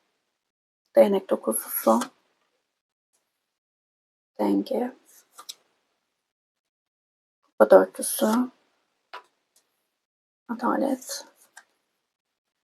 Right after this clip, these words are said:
büyücü, kılıç sekizlisi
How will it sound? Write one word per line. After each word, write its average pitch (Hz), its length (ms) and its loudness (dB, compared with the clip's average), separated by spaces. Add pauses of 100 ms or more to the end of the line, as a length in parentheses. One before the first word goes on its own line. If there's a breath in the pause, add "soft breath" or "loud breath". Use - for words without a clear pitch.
(1500)
büyücü, 214 540 2 (1700)
kılıç 214 260 2
sekizlisi - 680 -2